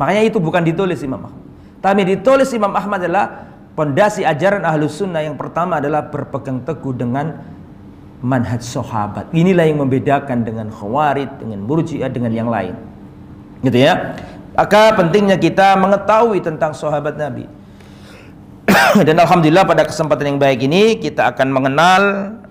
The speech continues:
atau ingin mengenal lebih dekat sosok sahabat Nabi yang mulia, yaitu Abdullah ibnu Rawahah radhiyallahu taala anhu. Ini yang akan kita pelajari, Abdullah bin Rawahah. Beliau,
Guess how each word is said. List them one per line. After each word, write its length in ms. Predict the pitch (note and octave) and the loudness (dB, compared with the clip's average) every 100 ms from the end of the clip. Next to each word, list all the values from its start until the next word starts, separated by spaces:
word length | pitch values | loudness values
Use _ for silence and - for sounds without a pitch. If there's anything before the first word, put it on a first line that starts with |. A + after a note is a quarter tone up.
| - | -12
atau 340 | A#2+ A#2+ C3+ C3+ | -10 -6 -6 -4
ingin 240 | C#3 C3+ | -6 -4
mengenal 400 | B2+ C3 C#3+ C#3 | -4 -2 0 -2
lebih 160 | B2 B2+ | -6 -8
dekat 320 | - D#3+ D#3+ | 0 0 0
sosok 460 | - C3 - D#3 | -6 -8 -6 -8
sahabat 500 | - A2+ C3+ C3+ B2+ | -6 -2 -2 -2 -6
Nabi 320 | C3+ B2 C3 B2+ | -6 -6 -4 -4
yang 80 | |
mulia, 480 | B2+ B2+ D3 F#3 G3+ - - - - | -4 -2 2 2 0 -10 -20 -20 -6
yaitu 320 | B2+ B2+ E3+ - | -4 -2 -4 -2
Abdullah 920 | C#3+ B2 B2 C3 C3+ D#3 F3 E3 - - - | -4 -4 -4 -2 2 2 2 -2 -12 -18 -18
ibnu 560 | - C#3 B2+ C#3 F3 - | -6 -4 -4 -4 -4 -6
Rawahah 880 | B2+ B2 B2 B2 G#2 B2+ A#2 - - - - - - | -2 0 2 2 0 -2 -4 -4 -18 -20 -20 -20 -4
radhiyallahu 880 | C3+ A#2+ A#2 A#2+ A#2 C#3 B2+ B2+ - | -2 -2 -2 -2 0 0 -2 -6 -6
taala 400 | F2 A#2 A2 - | -4 -2 -4 -6
anhu. 320 | G2+ G2 - - - - - - | -10 -12 -16 -18 -20 -20 -20 -18
Ini 320 | - B2 D#3+ D3 | -8 -2 0 0
yang 40 | |
akan 240 | A#2+ D3 C3 | 0 -2 -4
kita 160 | A#2+ | -4
pelajari, 400 | A#2 A#2 G#2+ G#2+ | -4 -4 -4 -6
Abdullah 800 | A2+ A#2+ B2 C3 C#3 D#3+ E3 - - - | -6 -6 -6 -4 0 0 0 -10 -18 -6
bin 400 | D3+ F3 G3 - | 0 0 0 -6
Rawahah. 720 | - B2 B2 A2 F#2+ - - - - - - - - - - - - - - - - - - | -4 -2 0 -2 -2 -10 -14 -18 -20 -20 -20 -20 -20 -20 -20 -20 -20 -20 -20 -20 -20 -20 -6
Beliau, 880 | C#3+ D3 E3 G#3 A3+ A#3+ A#3+ A3+ A#3+ | 2 6 8 8 8 6 4 0 -8